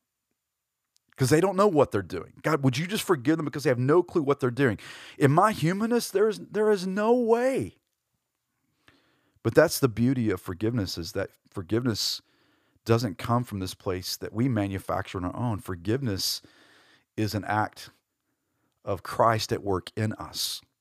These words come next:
You see, Jesus was able to pray this because his sacrifice met the righteous demands of a holy God. That's what I was talking about just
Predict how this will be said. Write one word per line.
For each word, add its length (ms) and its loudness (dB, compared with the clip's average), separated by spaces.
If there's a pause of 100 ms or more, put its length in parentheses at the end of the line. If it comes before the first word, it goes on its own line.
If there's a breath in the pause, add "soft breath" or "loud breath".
(1040 soft breath)
You 80 -6
see, 120 -4
Jesus 400 -2
was 140 2
able 200 2
to 60 -4
pray 200 -2
this 160 -6
because 340 -4
his 140 -4
sacrifice 720 -4
met 340 -4
the 80 -4
righteous 500 -4
demands 460 -6
of 80 -6
a 60 -4
holy 300 -6
God. 360 -6 (760)
That's 120 -8
what 80 2
I 40 2
was 120 -6
talking 400 -2
about 240 -6
just 360 -8